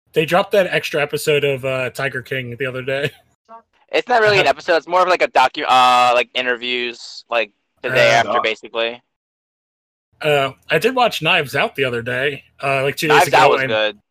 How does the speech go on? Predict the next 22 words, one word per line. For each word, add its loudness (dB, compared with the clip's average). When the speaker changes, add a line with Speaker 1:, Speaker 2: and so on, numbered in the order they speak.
Speaker 1:
it's -6
so 2
Speaker 2:
It -6
Speaker 1:
good. -6
Speaker 3:
I 2
love 4
Speaker 2:
Yeah, 4
Speaker 3:
how 4
we're 2
Speaker 2:
Chris 2
Speaker 3:
talking 2
Speaker 2:
Evans 2
Speaker 3:
about -2
Speaker 2:
is -8
really 0
Speaker 3:
better -
Speaker 2:
good 0
in -2
Speaker 3:
movies -10
Speaker 2:
that. -6
Speaker 3:
than -2
this. -6